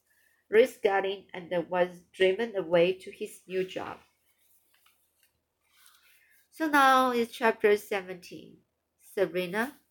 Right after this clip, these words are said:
Here is the story. During the next ten weeks, Louis got rich. He went every evening except Sundays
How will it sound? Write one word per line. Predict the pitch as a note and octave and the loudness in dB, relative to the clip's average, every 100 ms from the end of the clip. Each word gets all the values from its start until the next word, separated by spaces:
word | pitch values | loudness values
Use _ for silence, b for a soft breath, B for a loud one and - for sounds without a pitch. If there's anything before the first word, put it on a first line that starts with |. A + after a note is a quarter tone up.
| _ _ _ _ _ _ _ _ _ _ _ _ _ _ _ | _ _ _ _ _ _ _ _ _ _ _ _ _ _ _
Here | A#3 C#4+ | 2 4
is | D#4 D4+ C4+ B3+ | 4 2 -2 -2
the | A#3 A3+ A3+ | 2 4 2
story. | - F#3+ F3+ B2+ F#2+ - _ _ _ _ _ _ _ _ | -2 -6 -4 -6 -8 -20 _ _ _ _ _ _ _ _
During | - B3+ D#4+ | 2 2 2
the | D#4+ | 0
next | B3+ A3+ A3 A3 - | 0 2 2 -2 -14
ten | A3 F#3 | -16 -8
weeks, | F3+ F#3+ A#3 - - _ | -2 -2 -2 -14 -20 _
Louis | G#3+ A3+ B3 - | 2 2 2 -4
got | G#3 G3+ F#3 | 0 0 2
rich. | F#3 - - - - _ _ _ _ _ | -2 -2 -10 -20 -20 _ _ _ _ _
He | A3 | -10
went | G3 A3 B3+ C4+ C#4 - | 0 2 2 -2 -10 -2
every | G#3+ G#3 F#3+ G#3 G3+ - F3 - _ | 0 0 -2 -4 -4 -8 -20 -20 _
evening | G3 A3+ A#3 C4 C#4 C#4+ _ | 0 2 0 -10 -14 -18 _
except | G#3+ G3 - G3 F#3+ - A#3+ | -8 -8 -6 -6 -2 -2 -2
Sundays | - F3 E3 G#3 B3 C4 | -4 -8 -6 -4 -4 -6